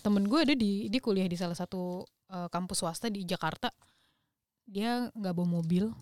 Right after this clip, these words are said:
Dia sebetulnya orang, ya, biasa aja gitu sih. Orang ada lah ya gitu.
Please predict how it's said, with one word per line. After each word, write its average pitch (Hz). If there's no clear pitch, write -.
Dia 262
sebetulnya 220
orang, 180
ya, 190
biasa 175
aja 170
gitu 185
sih. 190
Orang 185
ada 202
lah 190
ya 196
gitu. 180